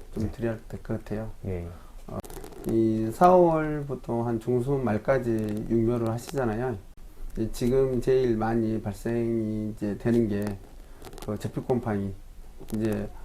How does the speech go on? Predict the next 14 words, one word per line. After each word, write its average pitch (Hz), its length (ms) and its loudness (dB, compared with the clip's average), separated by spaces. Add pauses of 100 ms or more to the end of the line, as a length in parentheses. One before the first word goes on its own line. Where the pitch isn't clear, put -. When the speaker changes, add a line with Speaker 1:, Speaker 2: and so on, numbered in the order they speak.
(140)
Speaker 1:
뭐 113 100 0
바이러스라든가 127 840 2
총체라든가 143 720 0 (300)
뭐 107 120 -2
진딧물 117 600 2 (100)
이런 131 240 2
거는 117 440 0 (400)
이제 107 240 -4
기본적으로 123 540 0
다 98 160 -2
하시는데, 113 560 -2 (400)
제피곰팡이에 170 800 4
대해서 110 320 -2
굉장히 113 840 2